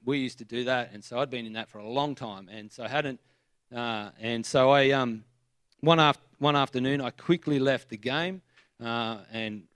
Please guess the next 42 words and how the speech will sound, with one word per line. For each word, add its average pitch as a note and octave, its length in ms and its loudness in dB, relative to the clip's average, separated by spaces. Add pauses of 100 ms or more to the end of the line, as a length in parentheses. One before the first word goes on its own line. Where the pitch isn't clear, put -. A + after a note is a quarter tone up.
(120)
got C#3+ 140 4
out C#3 160 6
of C#3 60 0
there D3 120 2
before B2+ 260 -6
the A2+ 60 -6
beers C3+ 320 -2
got, C3+ 220 0 (180)
got C3 140 0
open C#3+ 500 0
and A#2 340 -8
went D#3 460 0 (440)
to C3+ 360 2
church. D3+ 560 4
And, A#2+ 300 -6 (140)
and C3 260 0
when E3 160 6
I D#3+ 60 8
walked D3 260 6
in, C#3+ 80 -2
I B2 80 -4
felt C3 220 -2
that A#2+ 180 -2
peace C3+ 300 -6
again, A2+ 340 -6
and, G2+ 160 -16 (400)
and, A#2 420 -4
uh, A#2 240 -2
and C3 160 -4
haven't F#3 280 0
stopped D3+ 260 0
going C3+ 220 2
since. D#3 360 0
And, A#2 200 -2 (800)
and, D#3+ 340 4
uh, D#3+ 300 6
and D3 320 0 (320)
yeah, F3 380 4
and, B2+ 200 0
and C#3+ 160 0
I C#3+ 60 4
just, D3+ 280 -2